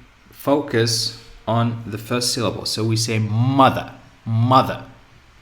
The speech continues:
Okay. Why? Because it is a noun. As it is a noun, so the first syllable is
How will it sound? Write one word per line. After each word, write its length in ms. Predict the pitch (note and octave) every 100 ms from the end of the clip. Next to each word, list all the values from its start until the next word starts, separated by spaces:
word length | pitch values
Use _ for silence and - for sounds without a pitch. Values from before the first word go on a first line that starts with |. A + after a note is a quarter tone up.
| - -
Okay. 420 | G2+ - C#3 - - - - - - - -
Why? 320 | - G#2+ B2+ D#3+
Because 340 | D#3+ D#3+ D3
it 140 | D3
is 140 | D3+ C#3+
a 40 |
noun. 480 | C#3+ C#3 F#2 F#2+ - -
As 200 | G#2+ A2
it 120 | A2+ A#2
is 160 | A2
a 40 | G#2+
noun, 320 | A#2 C#3 D3
so 300 | - C3+ C3+
the 100 | B2
first 380 | B2+ C#3+ C#3+ -
syllable 540 | D3 C3 B2 A#2+ - -
is 480 | B2+ B2 - -